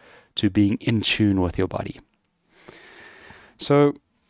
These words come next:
my name is Gary Tarola. I am excited that you've joined me on this journey. And if I have to ask you one favor,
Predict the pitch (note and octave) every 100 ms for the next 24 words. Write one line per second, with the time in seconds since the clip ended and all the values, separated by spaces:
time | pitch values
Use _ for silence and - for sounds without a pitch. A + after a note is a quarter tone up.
0 | _ - C#3+ C#3+ C3+ B2+ - A#2+ B2 B2
1 | A#2 - B2 A#2 A#2 A#2 - A#2 A2 A2
2 | G#2+ G#2+ - A#2+ A#2 G#2 G#2+ A2+ G#2 A2
3 | G#2 G#2 G2+ - - A2+ A2 G#2+ G#2+ -
4 | G2+ G2 F#2+ F#2+ - A2+ A2 G#2+ A2+ A2+
5 | A2 - A2 G#2+ G#2+ G#2+ G#2 - - A2
6 | A#2+ A2 A2+ B2+